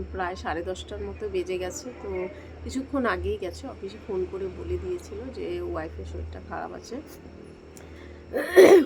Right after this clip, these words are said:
খুব আস্তে কথা বলছি, কারণ বেশি কথা বললে গলায় ব্যথা করছে, কথা বেশি বলতে পারছি না। তো চলো, আমি একটুখানি রেস্ট নিই, আহ, চা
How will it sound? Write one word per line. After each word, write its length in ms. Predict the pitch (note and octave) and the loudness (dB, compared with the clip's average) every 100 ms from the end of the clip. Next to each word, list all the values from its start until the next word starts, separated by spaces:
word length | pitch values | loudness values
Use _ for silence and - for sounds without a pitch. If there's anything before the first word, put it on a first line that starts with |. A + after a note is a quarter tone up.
| - | 6
খুব 160 | D4+ C4 | 0 0
আস্তে 280 | - - G#3+ | -4 -8 -10
কথা 200 | F#3 - A3 | -10 -12 -8
বলছি, 360 | - D#3 - C#3 | -8 -8 -10 -10
কারণ 280 | C3+ D#3 A#2+ G#2 | -8 -8 -8 -8
বেশি 220 | G2+ - | -8 -10
কথা 180 | - D2 | -12 -12
বললে 280 | G#2 - B1 C2+ | -10 -10 -10 -8
গলায় 300 | F2+ D#2 G#2 | -6 -4 -6
ব্যথা 300 | G2+ D2+ - | -6 -6 -6
করছে, 340 | - A2 - C3+ C3+ | -6 -10 -12 -12 -10
কথা 200 | - G3+ | -10 -10
বেশি 200 | B3 A#3 G3 | -8 -8 -8
বলতে 220 | F3+ G3 | -8 -8
পারছি 340 | E3+ - - A3 | -10 -10 -10 -8
না। 120 | A3 - - - - - - - - | -6 -8 -12 -14 -14 -16 -16 -16 -8
তো 60 | G#3 G3+ | -8 -6
চলো, 380 | - G3 G3 A3+ A#3+ - - | -6 -4 -2 -4 -6 -12 -12
আমি 240 | E4+ F4+ | -6 -4
একটুখানি 520 | F#4 - G4+ G#4+ G#4 G#4 G4 | -4 -6 -10 -8 -4 -4 0
রেস্ট 340 | G4 G#3 - - | -2 -2 -6 -8
নিই, 200 | A3 A3+ | -4 -2
আহ, 760 | D4+ - - - - G#3 G3 F#3+ - | -4 -6 -12 -14 -8 -6 -4 -6 -6
চা 160 | G#3 | -4